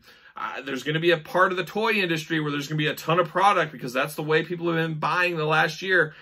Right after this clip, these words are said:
And it's gonna come to a screeching halt as people are gonna jump out of collections and spend their money on restaurants, vacations, things like that. And we're gonna see an influx of toys.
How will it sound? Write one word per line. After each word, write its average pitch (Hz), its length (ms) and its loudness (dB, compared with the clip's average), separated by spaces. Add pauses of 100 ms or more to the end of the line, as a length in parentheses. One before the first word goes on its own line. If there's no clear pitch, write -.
(180)
And 131 100 2
it's 165 140 2
gonna 170 180 0
come 175 200 4
to 165 80 0
a 151 60 0
screeching 180 440 0
halt 175 300 2
as 147 100 -8
people 170 260 -4
are 156 60 2
gonna 156 160 -2
jump 165 260 0
out 165 140 6
of 156 80 -4
collections 160 500 0
and 131 120 -12
spend 156 200 -4
their 156 120 -2
money 151 280 -2
on 143 280 -2 (280)
restaurants, 127 840 0
vacations, 135 920 -4
things 147 240 -8
like 151 220 0
that. 170 320 4 (400)
And 120 160 -4
we're 165 100 0
gonna 214 140 -2
see 165 180 -4
an 151 80 -6
influx 196 640 -2
of 175 100 -6
toys. 165 720 2